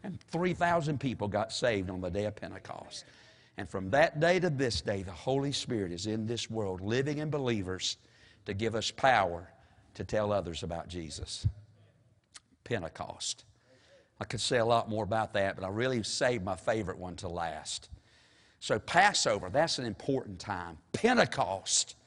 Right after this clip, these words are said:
that's a great day. Oh my goodness. Things changed on the day of Pentecost. Can I tell you this? We believe in the Trinity, don't we? How many of y'all believe in the Trinity? We believe First John five seven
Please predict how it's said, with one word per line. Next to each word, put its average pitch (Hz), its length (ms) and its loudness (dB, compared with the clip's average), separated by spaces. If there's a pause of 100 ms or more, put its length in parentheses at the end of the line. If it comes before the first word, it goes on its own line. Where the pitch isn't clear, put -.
(400)
that's 151 160 -4
a 92 60 -6
great 113 500 -4
day. 101 360 -6
Oh 156 280 6
my 120 200 -2
goodness. 107 440 -4 (400)
Things 180 600 4
changed 98 840 -2
on 90 120 -6
the 87 60 -6
day 98 180 -2
of 101 100 -8
Pentecost. - 760 -12 (640)
Can 135 100 0
I 165 80 6
tell 165 200 4
you 143 120 2
this? 135 260 2
We 156 120 4
believe 139 260 2
in 123 60 -2
the 110 60 -4
Trinity, 104 480 -2
don't 110 220 0
we? 147 80 -6
How 180 100 -2
many 185 80 -2
of 139 80 -2
y'all 131 160 2
believe 117 240 0
in 104 80 -4
the 101 80 -6
Trinity? 92 460 -8 (1160)
We 160 160 4
believe 151 300 2
First 135 260 0
John 139 220 4
five 131 300 4
seven 147 540 4